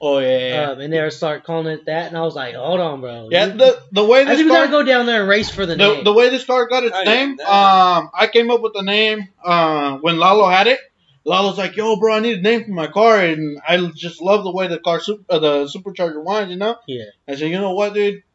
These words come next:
Speaker 1: Fucking Mexican legend, Llorona, you know?
Speaker 2: Yeah.
Speaker 1: She's always fucking <laughs>
Speaker 3: Whining.
Speaker 1: screaming."
Speaker 2: The, the weeping woman,
Speaker 1: Yeah.
Speaker 2: yeah.
Speaker 1: And I was like, "You know what? That's, that's the name." So he ended up naming that. He named the car Llorona, so I didn't take the car off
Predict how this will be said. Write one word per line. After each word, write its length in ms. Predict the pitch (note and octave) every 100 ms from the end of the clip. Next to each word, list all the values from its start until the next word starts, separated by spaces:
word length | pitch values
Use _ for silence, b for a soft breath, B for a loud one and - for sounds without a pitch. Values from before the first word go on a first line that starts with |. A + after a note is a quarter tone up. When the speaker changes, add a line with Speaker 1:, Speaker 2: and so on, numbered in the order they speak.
| _ D#3 C#3 C#3
Speaker 1:
Fucking 480 | E3 D#3 D3 C#3+ C#3+
Mexican 600 | D#3+ E3+ - F3 F3 E3
legend, 560 | E3 F#3+ F3 E3+ E3+ D#3 _ _ _
Llorona, 400 | C#3+ E3 E3+ D#3
you 80 | C#3+
know? 240 | D3 D3+ D3
Speaker 2:
Yeah. 220 | C#3+ B2+
Speaker 1:
She's 100 | A2+
always 380 | E3+ E3+ E3+ E3+
fucking 720 | F3+ E3 D#3+ E3+ D#3 D3 C#3
<laughs> 20 |
Speaker 3:
Whining. 100 | G3 G#3
Speaker 1:
screaming." 420 | D3 G3 E3+ F3+
Speaker 2:
The, 80 | F3+
the 20 |
weeping 380 | F#3 F#3 F3 E3
woman, 320 | E3 D#3 C#3+
Speaker 1:
Yeah. 80 | D#3+
Speaker 2:
yeah. 300 | F#3 G3+ - - _
Speaker 1:
And 160 | D#3 D#3
I 80 | D#3+
was 140 | D#3+
like, 200 | D3+ C#3+ D3
"You 60 |
know 100 | D3+
what? 260 | D#3 F3 E3+ _ _
That's, 300 | C3 C3 - _
that's 180 | D3 D3+
the 60 | E3
name." 320 | G#3+ G#3+ D3+
So 160 | E3+ E3+
he 140 | F#3+
ended 200 | A#3+ A#3
up 160 | A3+ E3
naming 320 | G#3 G#3+ F3
that. 240 | F3 G3 - _ _ _
He 80 | E3+
named 260 | F3+ G#3+ G3
the 60 |
car 280 | - F#3+ G3+
Llorona, 560 | F3+ E3+ F3+ F3+ D#3 D3
so 400 | D#3+ D3+ C#3 C#3
I 100 | D#3+
didn't 220 | D#3+ D3+
take 180 | D3+ D3+
the 60 | C3+
car 260 | - C#3+
off 120 | C3+